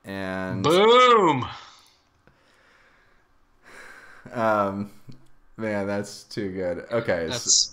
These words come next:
Speaker 2: very satisfying.
Speaker 1: I probably should have played Algae there. Well,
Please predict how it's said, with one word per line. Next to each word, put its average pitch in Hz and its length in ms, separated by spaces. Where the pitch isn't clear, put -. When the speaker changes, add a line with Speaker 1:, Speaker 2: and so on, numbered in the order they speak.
Speaker 2:
very 104 200
satisfying. 95 720
Speaker 1:
I 117 100
probably 143 540
should 104 160
have 90 100
played 90 220
Algae 85 380
there. 80 220
Well, 95 400